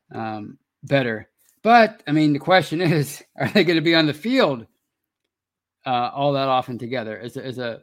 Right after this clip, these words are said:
not just the two of them, but the two of them and Cam Hayward, uh, 'cause they're, they're using so much, what, two, so many, uh, packages with two de-, two down defensive linemen. So, you know, it, it, it can't just be, um,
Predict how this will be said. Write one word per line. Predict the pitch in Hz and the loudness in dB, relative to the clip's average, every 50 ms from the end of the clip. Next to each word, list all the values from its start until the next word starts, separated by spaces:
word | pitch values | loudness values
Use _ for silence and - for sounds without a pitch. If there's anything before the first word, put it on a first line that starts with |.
| _ _ | _ _
not | - 156 151 | -4 -4 -2
just | - 151 139 | -4 -6 -10
the | - 127 | -12 -8
two | - 160 156 | -4 -4 -2
of | 143 | -2
them, | 160 160 135 | -2 -4 -4
but | 123 - - _ _ _ _ _ _ | -6 -8 -12 _ _ _ _ _ _
the | 131 | -14
two | - - 156 | -8 -6 -4
of | 147 139 | -4 -2
them | 143 131 127 | -4 -4 -4
and | 117 | -6
Cam | - 143 143 135 | -6 -6 -6 -4
Hayward, | 131 139 175 165 127 113 104 101 - _ _ _ _ _ _ _ _ _ _ _ _ | -4 -4 -4 -4 -6 -8 -10 -14 -16 _ _ _ _ _ _ _ _ _ _ _ _
uh, | 123 117 117 113 107 104 104 - - _ _ _ _ | -10 -8 -6 -6 -6 -6 -8 -12 -18 _ _ _ _
'cause | - 135 117 | -14 -10 -8
they're, | 147 147 135 | -8 -8 -6
they're | 123 139 | -6 -4
using | 143 156 151 143 143 117 | -2 -2 -2 -4 -6 -6
so | - - 147 | -6 -6 -4
much, | 143 147 139 143 - - - - _ _ _ _ _ _ _ _ _ _ | -4 -4 -6 -8 -14 -18 -20 -20 _ _ _ _ _ _ _ _ _ _
what, | 131 117 - - _ _ _ _ _ - | -18 -18 -18 -20 _ _ _ _ _ -6
two, | - 151 151 151 151 147 - _ - - | -2 -2 -2 -2 -4 -10 -18 _ -20 -20
so | 127 - - - - - 160 160 | -20 -20 -20 -20 -12 -8 -4 -4
many, | 156 156 151 147 139 | -2 -2 -2 -2 -2
uh, | 135 127 123 120 120 113 101 _ | -2 -2 -2 -2 -4 -6 -10 _
packages | - 151 170 160 - 143 135 117 113 | -2 0 0 0 -2 -6 -12 -12 -12
with | 123 127 - _ | -14 -16 -16 _
two | - 156 156 147 | -6 -4 -4 -4
de-, | 143 147 147 143 143 _ | -4 -6 -8 -10 -10 _
two | - 160 156 | -8 -6 -4
down | 147 147 143 143 143 143 | -2 -2 0 0 -2 -2
defensive | 139 135 - 151 143 127 127 113 | -4 -6 -8 -10 -10 -10 -10 -8
linemen. | 120 131 147 151 127 113 107 107 _ _ _ _ _ _ _ _ _ _ _ _ _ _ | -6 -6 -4 -6 -6 -8 -12 -16 _ _ _ _ _ _ _ _ _ _ _ _ _ _
So, | _ 127 131 131 127 - - - _ 151 143 - _ | _ -10 -10 -10 -12 -14 -20 -20 _ -20 -20 -20 _
you | - 143 123 | -10 -8 -6
know, | 113 110 110 113 - _ _ _ _ _ _ | -6 -6 -8 -10 -12 _ _ _ _ _ _
it, | - - - 64 - _ _ - - 143 123 | -20 -20 -20 -20 -20 _ _ -20 -18 -18 -16
it, | - - 147 - | -14 -14 -12 -12
it | 147 139 | -12 -6
can't | - 165 170 165 160 | -2 -2 -2 -2 -2
just | 151 139 - | -6 -8 -4
be, | - 147 139 139 139 - _ _ _ _ _ _ _ _ | -2 -2 -2 -2 -4 -8 _ _ _ _ _ _ _ _
um, | 143 139 131 123 120 117 113 110 110 | -8 -6 -6 -4 -4 -6 -6 -8 -10